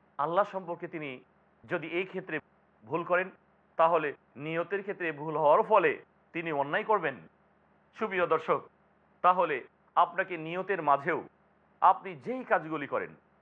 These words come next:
যেই কাজগুলি, নামাজ হতে পারে, রোজা হতে পারে, হজ হতে পারে, যাকাত হতে পারে,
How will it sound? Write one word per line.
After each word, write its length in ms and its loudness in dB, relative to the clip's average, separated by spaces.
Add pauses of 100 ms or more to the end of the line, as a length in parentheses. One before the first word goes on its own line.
(160)
যেই 280 0
কাজগুলি, 540 0 (240)
নামাজ 260 2
হতে 200 -8
পারে, 200 0
রোজা 300 0
হতে 200 -4
পারে, 200 -2
হজ 200 0
হতে 260 -10
পারে, 220 -4
যাকাত 320 -4
হতে 180 -12
পারে, 240 -2